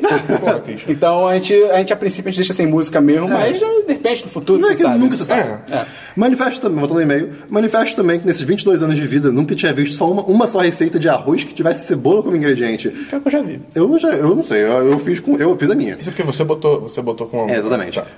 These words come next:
Speaker 3: Comentei no podcast semana passada, dez. Decidido a jogar na, na cara de todos vocês que arroz não tem cebola porra nenhuma, resolvi pesquisar receita de arroz e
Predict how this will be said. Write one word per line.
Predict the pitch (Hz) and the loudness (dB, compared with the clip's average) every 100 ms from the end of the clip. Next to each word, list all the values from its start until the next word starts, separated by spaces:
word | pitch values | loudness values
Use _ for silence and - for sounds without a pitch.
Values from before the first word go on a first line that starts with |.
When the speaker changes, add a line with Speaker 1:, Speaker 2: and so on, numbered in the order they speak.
| - | -4
Speaker 3:
Comentei | 120 123 127 | 0 2 2
no | 139 | 0
podcast | 135 139 139 143 147 151 151 143 - | 0 -2 0 -2 -2 -6 -6 -8 -16
semana | - 131 135 | -6 -4 -2
passada, | 151 - - - - | -4 -6 -8 -12 -12
dez. | - 170 - - - - | -6 -6 -8 -16 -20 -4
Decidido | 170 - 175 208 | -2 0 0 2
a | 202 | 2
jogar | 185 156 | 0 0
na, | 151 147 | -2 -2
na | 135 | -2
cara | 147 160 | 0 -2
de | 160 | 0
todos | 180 185 | 0 2
vocês | 180 - 127 - | -2 0 -2 0
que | 139 | 0
arroz | 131 127 | 2 2
não | 143 | 0
tem | 147 | -2
cebola | - 117 110 107 | -4 -2 -2 0
porra | 185 185 | 0 2
nenhuma, | 143 143 127 - - | 2 2 0 -2 -6
resolvi | 139 160 143 | 0 2 0
pesquisar | 151 170 165 - 139 139 - | 0 -2 -2 -4 0 0 -2
receita | 143 139 156 | -4 -2 -2
de | 151 | 0
arroz | 151 131 160 147 | 0 2 2 2
e | 185 | 0